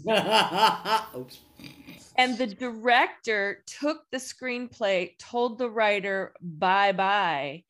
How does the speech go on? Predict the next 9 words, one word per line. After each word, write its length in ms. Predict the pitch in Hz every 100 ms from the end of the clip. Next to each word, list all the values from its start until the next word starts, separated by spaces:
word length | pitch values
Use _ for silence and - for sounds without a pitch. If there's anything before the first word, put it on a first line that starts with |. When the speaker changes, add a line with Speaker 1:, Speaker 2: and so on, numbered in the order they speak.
| _ _ -
Speaker 1:
Uh-huh. 140 | 131 127
Speaker 2:
and 260 | 214 214
turned 520 | - - 240 226 220 -
all 280 | 202 208 214
of 160 | 208 190
those 320 | 202 180 175 -
episodes 640 | 196 214 - 190 165 160 -
into 400 | 180 175 190 175
fantasy. 880 | - 175 135 - - - - -